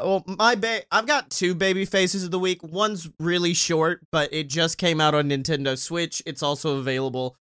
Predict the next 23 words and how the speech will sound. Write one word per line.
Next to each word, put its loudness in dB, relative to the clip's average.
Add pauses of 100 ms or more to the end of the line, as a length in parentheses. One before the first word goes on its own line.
(240)
on -2
Steam 2
and 0
the -6
Xbox -4
Marketplace -6
right -2
now, -6
I -4
think. -8
I 0
don't -4
think -4
it's -4
on -2
PlayStation -6
yet, -6
but, -2 (520)
uh, 10
holy 4
shit, 6
Retromania 4
Wrestling 2